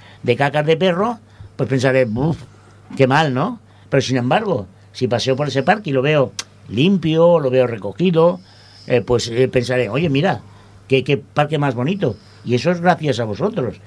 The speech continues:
Entonces, yo pienso que el trabajo que habéis hecho es un trabajo muy importante. Y es un trabajo que, que es lo que, lo que vendría a decir como un trabajo muy útil para todos, no solamente para vosotros.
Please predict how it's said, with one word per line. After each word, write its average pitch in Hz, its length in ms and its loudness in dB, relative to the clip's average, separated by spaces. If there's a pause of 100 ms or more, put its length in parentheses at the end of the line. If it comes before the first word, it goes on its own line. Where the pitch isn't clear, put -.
(260)
Entonces, 123 380 2 (360)
yo 123 120 -2
pienso 139 200 0
que 180 60 2
el 180 60 2
trabajo 143 320 0
que 156 100 0
habéis 147 220 0
hecho 151 240 -2
es 196 60 -2
un 214 80 -2
trabajo 175 280 -2
muy 123 160 0
importante. 107 680 -4 (520)
Y 123 140 4
es 123 100 4
un 151 80 -2
trabajo 151 320 0
que, 139 420 0
que 107 480 -2 (640)
es 117 180 0
lo 139 160 2
que, 151 340 2
lo 139 220 0
que 135 260 2 (180)
vendría 131 380 0
a 151 100 0
decir 151 260 -2
como 160 300 0 (380)
un 143 120 0
trabajo 156 360 2
muy 170 280 2
útil 208 440 2 (100)
para 139 220 2
todos, 156 460 -2 (300)
no 120 80 -6
solamente 170 420 0
para 123 200 0
vosotros. 101 540 -8